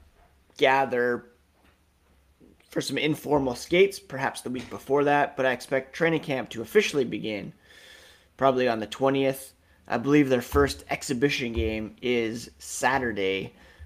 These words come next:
the twenty-fourth. Now, in terms of what we can expect from training camp, you know, I don't think there will be many surprises, to be honest. The lineup is pretty much set,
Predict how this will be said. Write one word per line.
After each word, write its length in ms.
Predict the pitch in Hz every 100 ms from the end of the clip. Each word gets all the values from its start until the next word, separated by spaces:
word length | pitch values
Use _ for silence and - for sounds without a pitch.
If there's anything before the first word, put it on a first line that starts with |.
| -
the 80 | -
twenty-fourth. 880 | - 113 104 92 - 143 - - - - - _ _ _ _ _ _ _ _ _ _ - _ - - - - - - - -
Now, 220 | 131 135
in 220 | 131 139
terms 580 | 151 151 151 143 135 - -
of 600 | 143 139 135 135 120 - _
what 180 | 147 127
we 60 |
can 180 | 135 123
expect 420 | 110 - 180 170
from 160 | 170 151
training 300 | - 156 147
camp, 420 | - 147 147 143 - - _ _ _ _ _ _ _ _ - -
you 80 | 147
know, 80 | 147
I 80 | 151
don't 180 | 196 196
think 240 | 196 170
there 100 | 156
will 140 | 147
be 140 | 135 139
many 560 | 135 135 139 139 147 _
surprises, 920 | - 101 - 104 87 117 120 143 139
to 100 | -
be 140 | 131 131
honest. 460 | 131 131 135 - - - - - _ _ -
The 100 | 123
lineup 460 | 127 135 139 135 - -
is 200 | 156 165
pretty 300 | - 170 143
much 280 | 123 113 -
set, 420 | - 170 -